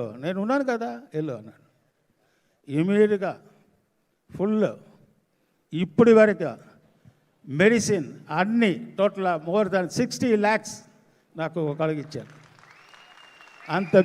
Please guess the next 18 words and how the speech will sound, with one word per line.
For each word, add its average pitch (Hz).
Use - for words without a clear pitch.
పెద్ద 202
మనసు 214
ఎవరికి 208
రాదు. 123
అదే 170
మెగాస్టార్, 170
మెగాస్టారే. 156
న్యూడ్ 240
కూడా 254
వాడను, 202
న్యూడ్ 202
కూడా 214
వాడను. 139
ఎంతో 196
more 151
than 170
హండ్రెడ్ 156
ఇయర్స్. 165